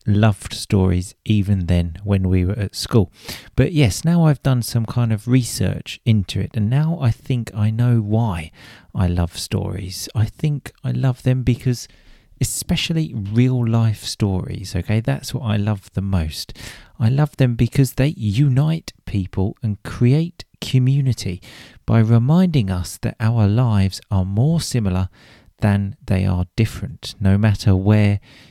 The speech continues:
you come from. Now, obviously, I didn't say that. I found that on the internet, but I think it explains why I love stories very well,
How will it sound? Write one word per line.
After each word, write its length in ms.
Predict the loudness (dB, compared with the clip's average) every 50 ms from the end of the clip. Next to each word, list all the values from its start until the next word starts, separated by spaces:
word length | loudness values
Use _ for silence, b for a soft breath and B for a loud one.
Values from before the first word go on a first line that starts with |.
| B B
you 160 | B 2 2
come 320 | 2 2 2 2 2 2 0
from. 520 | -4 -6 -6 -6 -6 -6 -8 -12 -14 -6 0
Now, 320 | 0 2 2 0 -2 -6 _ _ 2
obviously, 460 | 4 4 4 2 -2 0 -2 -2 -4 B B B B B B B _ 0
I 140 | 2 2
didn't 340 | 2 2 0 -2 -2 -4 -4
say 260 | 0 0 2 2 2
that. 180 | 2 0 0 0
I 100 | 0 0
found 420 | -2 0 0 0 2 2 2 0 -2
that 280 | -2 -2 -2 -4 -6 _ _ _ _
on 220 | -2 2 2 4 4
the 120 | 2 0
internet, 500 | 0 0 -2 0 0 0 0 0 0 0 0
but 140 | -2 0 2
I 120 | 2 2 2
think 340 | 2 0 0 -2 -2 -2
it 120 | -6 -6 -6
explains 800 | -8 -8 -8 -14 -10 -4 -2 -2 0 0 0 -2 -4 -4 -2
why 280 | 0 2 2 2 2 0 -2
I 140 | -2 -2 -2
love 300 | -2 -2 -2 -4 -4 -8
stories 500 | -6 -2 -2 0 0 0 0 -2 -4 -8 B B B B B B B B B B B B _ -2
very 280 | 0 4 4 6 6 6
well, 300 | 6 4 4 4 2